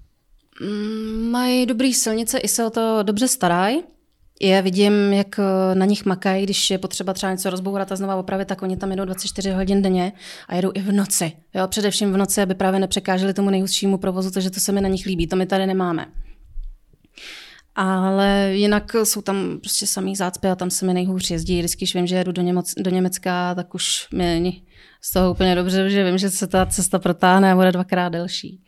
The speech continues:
Ale jinak jako nikde se mi tak jako úplně špatně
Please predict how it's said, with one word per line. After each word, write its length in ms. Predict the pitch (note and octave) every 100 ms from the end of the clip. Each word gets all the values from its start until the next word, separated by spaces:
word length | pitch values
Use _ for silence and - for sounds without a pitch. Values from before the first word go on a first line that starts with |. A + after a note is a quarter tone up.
| - - - - - - -
Ale 180 | - F#3
jinak 260 | F#3+ G3
jako 260 | G#3+ G#3 G#3+
nikde 340 | G#3+ G#3 G#3
se 180 | G3+ -
mi 340 | G#3+ G#3 G3+ G3 - _
tak 180 | - F#3
jako 180 | F#3+ G3+
úplně 240 | G3 G3+
špatně 480 | G3 G3 F#3+ G3+ G3+